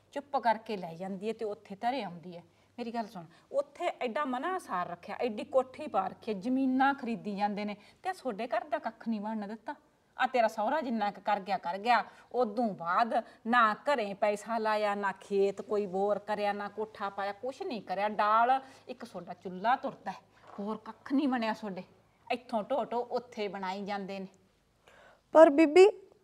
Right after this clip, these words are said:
Speaker 2: ਮੈਨੂੰ ਤਾਂ ਲੱਗਿਆ ਨਹੀਂ ਭੂਆ ਇਹ ਜੀ ਹੈ, ਨਾਲੇ ਉਹ ਤਾਂ ਕਰਦੀ ਬਹੁਤ ਹੈ ਸਾਡਾ।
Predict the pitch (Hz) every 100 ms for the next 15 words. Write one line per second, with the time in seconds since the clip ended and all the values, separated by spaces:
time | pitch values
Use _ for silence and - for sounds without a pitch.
0 | _ _ 277 277 285 311 370 330 202 214
1 | 220 220 269 277 254 254 233 220 240 233
2 | 226 - - 277 311 349 453 302 262 220
3 | 254 262 277 262 277 269 240